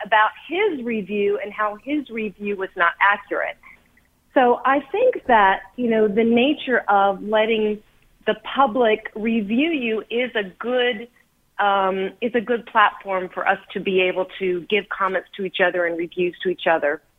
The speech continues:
And certainly I have struggled sometimes how to review a guest and also how to review a place and be, um, honest and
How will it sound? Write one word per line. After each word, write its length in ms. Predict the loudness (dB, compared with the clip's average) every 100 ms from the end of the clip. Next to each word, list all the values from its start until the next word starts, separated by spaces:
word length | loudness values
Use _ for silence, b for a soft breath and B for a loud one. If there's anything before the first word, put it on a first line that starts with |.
| _ _ _ _ -2
And 240 | -2 0
certainly 500 | -2 -2 -2 -4 -4 B B B B B 2
I 180 | 2
have 320 | 2 0 0 -2 -4
struggled 440 | -2 2 0 0
sometimes 720 | 0 0 0 -2 0 2 0 -2 B B -4
how 200 | 0 0
to 160 | -2 -6
review 680 | -4 -4 -4 -2 -2 -2 -4
a 60 |
guest 320 | 0 0 0 -4 -8
and 160 | -8 -2 -2
also 320 | -2 -6 -6
how 180 | -2 -2
to 140 | -2
review 680 | -2 -4 -4 -2 -2 -2 -2
a 80 | -6
place 400 | 0 2 2 -2 -12 B B B
and 240 | 0 0 0
be, 560 | 0 2 0 -2 -6 -12 _ 2
um, 380 | 2 2 0 -6 _ _ 2
honest 640 | 4 4 2 0 -4 -16 -2
and 240 | 2 2